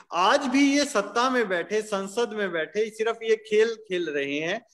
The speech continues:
ये दोनों भाई लड़ते रहे, किसान और जवान को आमने सामने कर दो, तुम इस बात का फायदा उठाओ।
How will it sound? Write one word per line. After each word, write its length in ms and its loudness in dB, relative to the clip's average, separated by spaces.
ये 120 6
दोनों 420 4
भाई 280 0
लड़ते 400 0
रहे, 220 -2
किसान 480 -4
और 160 -4
जवान 340 -4
को 120 -6
आमने 320 -2
सामने 380 -4
कर 180 -4
दो, 480 -4
तुम 180 2
इस 180 -2
बात 300 0
का 100 0
फायदा 380 0
उठाओ। 420 -10